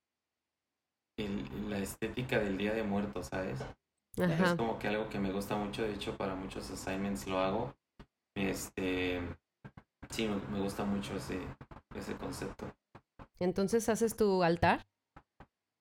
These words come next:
Speaker 1: No, no, no realmente, o sea, no es como que haga mi altar aquí y todo, pero sí es una, o sea, es algo que sí, este, o sea, como que sí tengo muy en cuenta, o sea, esa
Speaker 2: Ah, ok.
Speaker 1: tradición mexicana.
Speaker 2: Ok,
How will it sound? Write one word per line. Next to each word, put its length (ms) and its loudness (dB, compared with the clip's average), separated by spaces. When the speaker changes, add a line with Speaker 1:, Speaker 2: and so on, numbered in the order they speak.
Speaker 1:
No, 260 12
no, 120 10
no 200 8
realmente, 380 8
o 60 0
sea, 180 6
no 80 4
es 100 0
como 220 4
que 100 0
haga 160 4
mi 80 2
altar 300 2
aquí 220 -2
y 40 -2
todo, 320 -4
pero 160 -2
sí 140 -6
es 100 -6
una, 440 -2
o 40 -10
sea, 140 -4
es 140 -6
algo 260 -2
que 100 -6
sí, 580 -4
este, 580 -4
o 120 -4
sea, 180 4
como 240 0
que 100 -6
sí 640 -4
tengo 200 4
muy 260 4
en 120 2
cuenta, 500 0
o 80 -4
sea, 120 -6
esa 180 4
Speaker 2:
Ah, 40 4
ok. 60 2
Speaker 1:
tradición 400 4
mexicana. 480 -6
Speaker 2:
Ok, 380 0